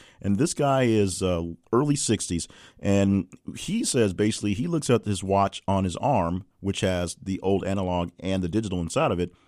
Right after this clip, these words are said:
and he sometimes has trouble reading the analog clock because,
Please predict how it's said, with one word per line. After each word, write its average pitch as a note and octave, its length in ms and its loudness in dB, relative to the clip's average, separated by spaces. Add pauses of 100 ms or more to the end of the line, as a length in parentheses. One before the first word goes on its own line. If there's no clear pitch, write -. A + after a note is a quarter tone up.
(120)
and F2 140 -4
he F3+ 240 -4
sometimes F2+ 420 -2
has E2+ 100 -4
trouble F2 300 -4
reading F2 360 -2 (320)
the E2 280 -2 (100)
analog E2 400 -4
clock D#2+ 400 -4
because, G#2 420 -2